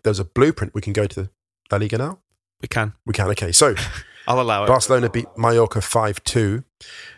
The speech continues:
Speaker 1: and Suarez scored a beautiful, uh, back heel, which I think was similar to the one that Kluivert scored a few years ago away from home. I think it was, was it Osasuna? I'm not sure. He uses the bounce and the motion 'cause you know that it's gonna kick up off the turf. It's a conscious choice, isn't it? You know that the back heel,
Speaker 2: Yeah.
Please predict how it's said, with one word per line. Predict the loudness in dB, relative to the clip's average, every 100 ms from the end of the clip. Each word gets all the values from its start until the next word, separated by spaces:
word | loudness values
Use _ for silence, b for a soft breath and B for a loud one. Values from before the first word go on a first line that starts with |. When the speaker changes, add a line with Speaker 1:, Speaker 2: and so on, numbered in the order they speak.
| B 2
Speaker 1:
and | 2 4
Suarez | 4 4 4 4
scored | 0 -2
a | -2
beautiful, | 0 0 2 -2 -2
uh, | -2 2 2 0 -2
back | -4 -2
heel, | -2
which | 0
I | 2
think | 2 2
was | 4
similar | 4 4
to | 2
the |
one | 0
that | -2
Kluivert | 0 0 2 -2
scored | -2 -2
a | -4
few | -2
years | 0 0
ago | 0 -2 -4 _ -2
away | 0 0
from | 0
home. | 0 0
I | -2
think | -4
it | -6
was, | -8 -12 _
was | -14
it | -12 -8
Osasuna? | -4 -2 -2 -4
I'm |
not | -6 -4
sure. | -4 -4 -8 _ _ -2
He | 0
uses | 4 4 4 0
the | 0
bounce | 2 2 0 -4
and |
the | 0
motion | 2 2 -2
'cause | -2 0
you | 2
know | 4 2
that | 0
it's | -4
gonna | -4
kick | -4 -6
up | -6
off | -6
the |
turf. | -2 0 0
It's | -4
a |
conscious | 0 0 0
choice, | 0 0 0
isn't | -2 -4
it? |
You | -2 0
know | 2 2 2 0 0
that | -2 -4 _
the | -2
back | -2 -2
heel, | -6 -2 0
Speaker 2:
Yeah. | 0